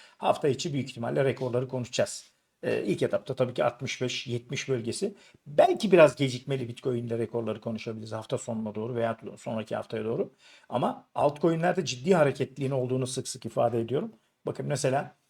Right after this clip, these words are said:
bu hareket aslında başlayacaksa Ripple'la başlayacak demiştim ki biraz önce Ripple'da şöyle beş dakikalıklara baktığımızda çok sert yüzde üçlük neredeyse bir hareket gördük. Yani, yani kriptolar için yüzde üç nedir,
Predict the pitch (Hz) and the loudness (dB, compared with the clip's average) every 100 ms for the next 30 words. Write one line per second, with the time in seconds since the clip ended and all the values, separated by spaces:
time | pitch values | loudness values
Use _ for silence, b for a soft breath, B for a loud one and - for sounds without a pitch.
0 | _ 151 180 170 196 196 143 - 160 160 | _ 8 10 10 6 2 0 0 2 2
1 | - 165 208 202 123 165 147 147 117 104 | 0 -6 -4 -4 -2 -4 -2 0 2 0
2 | - 117 - 117 127 - 277 - - 160 | -4 -8 -8 -8 -6 -6 -8 -4 -2 -2
3 | 208 - b b b - 165 127 123 123 | -4 -14 b b b 4 6 6 2 0
4 | 196 - 147 151 147 123 120 120 - 139 | -4 -6 -6 -6 -4 -2 -2 -4 -6 -4
5 | 143 147 - _ 131 - 143 139 135 131 | -4 -6 -14 _ -8 -6 -6 -6 -6 -4
6 | 131 131 127 - 123 117 196 b b b | -2 -2 -2 -4 -8 -8 -10 b b b
7 | - 156 - 143 151 135 147 175 - 175 | -8 -6 0 0 0 -6 -6 -6 -8 -8
8 | - 143 131 127 170 147 135 127 135 - | -4 -2 0 -2 0 2 2 0 -6 -6
9 | 107 107 - _ _ _ _ - 127 120 | -8 -10 -18 _ _ _ _ -10 -6 -6
10 | - _ _ _ _ - 151 147 143 131 | -8 _ _ _ _ -6 -4 -2 -4 -4
11 | 143 123 123 143 131 147 131 123 | -6 -10 -6 -6 -6 -6 -6 -6